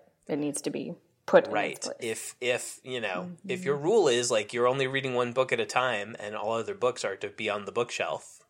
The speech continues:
Speaker 2: you are disorganized if there's a book anywhere else in the house aside from the one you're reading. Um, by the
Speaker 1: Mm-hmm.
Speaker 2: way, I don't recommend having that kind of rule. I'm usually reading two or three things at a
Speaker 1: <laughs>
Speaker 2: time, um, which I'm not convinced is a good habit, but I am.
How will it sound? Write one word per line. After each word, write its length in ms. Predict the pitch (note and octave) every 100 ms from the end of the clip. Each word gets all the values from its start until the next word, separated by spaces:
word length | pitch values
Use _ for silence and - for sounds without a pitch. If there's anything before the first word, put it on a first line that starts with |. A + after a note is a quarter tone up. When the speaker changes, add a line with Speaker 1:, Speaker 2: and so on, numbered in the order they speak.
| _ -
Speaker 2:
you 120 | A2+
are 60 | G#2+
disorganized 640 | A#2 C3 C#3+ C#3 A#2+ A2+
if 80 | G#2+
there's 200 | A2 G#2+
a 80 | G#2
book 340 | G#2 C3+ B2
anywhere 280 | G#2+ G#2 G2
else 200 | G2 -
in 60 | G2
the 80 | F#2
house 320 | A#2+ F2+ -
aside 360 | - - G2+ -
from 100 | F#2+
the 60 | F#2
one 160 | F#2+
you're 100 | F#2+
reading. 360 | G#2 D3 D#2+ C#2 _ _ - _ _ _ -
Um, 300 | G2 F#2 F#2
by 100 | G#2+ B2
the 80 |
Speaker 1:
Mm-hmm. 40 | G3+
Speaker 2:
way, 60 | C#3
I 60 |
don't 160 | D3+ D#3
recommend 340 | C3 C3 B2+
having 240 | A2+ A2 G#2
that 140 | F#2+
kind 140 | G#2
of 80 | F2
rule. 280 | G2+ G#2 E2+
I'm 140 | F#2+ G2+
usually 220 | G#2 G2+
reading 260 | G2+ G2
two 140 | - G#2+
or 60 |
three 200 | F#2 G3+
things 240 | A3+ A2+ F#2+
at 100 | F2+
a 80 | D#2+
Speaker 1:
<laughs> 0 |
Speaker 2:
time, 300 | F2 - - - - _ _
um, 260 | - F#2 F2 F2 - _
which 240 | - - G2+
I'm 140 | G2+
not 300 | A2 - -
convinced 380 | A#2 G#2 G#2 A2
is 100 | F#2+
a 60 | F#2
good 160 | G2
habit, 440 | G#2+ F2+ D#2+ - -
but 220 | G#2+ - -
I 100 | C#3
am. 260 | F#2+ G#2+